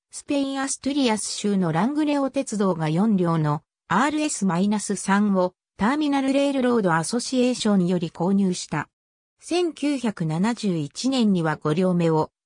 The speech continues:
バーリントンノーザン鉄道より購入した。この五両目はグレートノーザン鉄道の余剰車で、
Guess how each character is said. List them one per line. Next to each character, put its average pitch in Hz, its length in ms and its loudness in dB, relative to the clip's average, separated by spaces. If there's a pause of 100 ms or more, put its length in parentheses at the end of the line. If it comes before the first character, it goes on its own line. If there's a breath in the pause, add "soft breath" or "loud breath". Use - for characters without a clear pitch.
バ 175 160 4
ー 285 60 2
リ 294 140 -2
ン 302 80 -4
ト 277 160 0
ン 269 100 0
ノ 269 180 2
ー 269 40 0
ザ 214 140 2
ン 220 80 0
鉄 214 300 -6
道 202 180 2
よ 185 140 2
り 165 140 -2
購 170 220 0
入 214 220 2
し - 160 -4
た。 156 200 -4 (540)
こ 208 140 2
の 277 100 4
五 247 140 2
両 254 200 2
目 240 160 4
は 185 220 2 (240)
グ 190 120 4
レ 262 160 4
ー 254 40 -2
ト - 260 -2 (220)
ノ 202 220 2
ー 302 40 0
ザ 294 140 -2
ン 285 80 -4
鉄 285 280 -4
道 208 180 2
の 175 80 2
余 160 220 2
剰 220 200 2
車 185 180 0
で、 160 200 -2